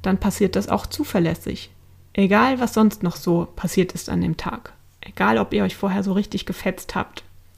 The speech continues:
oder nicht. Dann feste Regeln, auf die sich dein Kind verlassen kann.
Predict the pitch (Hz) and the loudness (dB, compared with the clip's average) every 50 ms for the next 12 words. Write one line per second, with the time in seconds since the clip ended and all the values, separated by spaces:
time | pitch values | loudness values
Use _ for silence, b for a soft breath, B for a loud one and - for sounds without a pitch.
0 | - - - - - 190 180 180 175 170 180 170 - - - - - - - - | -20 -20 -20 -6 -2 0 2 2 4 2 2 0 -2 -8 -16 -16 -16 -18 -18 -18
1 | - - - - - - - B B B B B B B B B B B B - | -20 -20 -20 -20 -20 -20 -20 B B B B B B B B B B B B -20
2 | - - - - - - - - - - - - - - - B B B B B | -20 -20 -20 -20 -20 -20 -20 -20 -20 -20 -20 -20 -20 -20 -20 B B B B B
3 | B B B B B B B B B _ - 190 185 180 - - 233 233 - - | B B B B B B B B B _ 2 2 2 2 2 2 2 2 2 0
4 | 233 226 240 247 262 247 208 185 180 - 185 180 - - - 208 196 - 202 - | 2 6 6 6 8 8 6 6 6 4 2 0 -2 2 2 2 2 2 0 0
5 | - 202 190 185 - 220 202 - - 202 208 220 220 - 202 180 - 185 160 175 | 2 2 2 2 2 0 0 2 2 2 2 2 2 2 0 0 2 0 0 0
6 | - 214 220 | -2 -4 -8